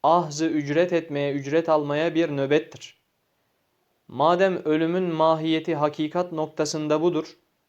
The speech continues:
ona dehşetli bakmak değil, bilakis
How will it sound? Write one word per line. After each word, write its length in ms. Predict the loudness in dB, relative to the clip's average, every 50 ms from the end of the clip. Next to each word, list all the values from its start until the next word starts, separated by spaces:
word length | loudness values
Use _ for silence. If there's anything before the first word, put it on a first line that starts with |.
| _ _ _ _ _ _ _ _ -6
ona 320 | -4 -2 0 0 0 4
dehşetli 560 | 4 4 2 2 0 -2 -2 0 0 -2 2
bakmak 480 | 2 2 2 2 -2 -4 -4 -4 -4 _
değil, 360 | 0 0 0 0 -4 -8 -16 _ _ _ _ _ _ _ _ _ _ -6
bilakis 720 | -4 0 2 4 2 2 0 -2 -4 -4 -6 -10 -16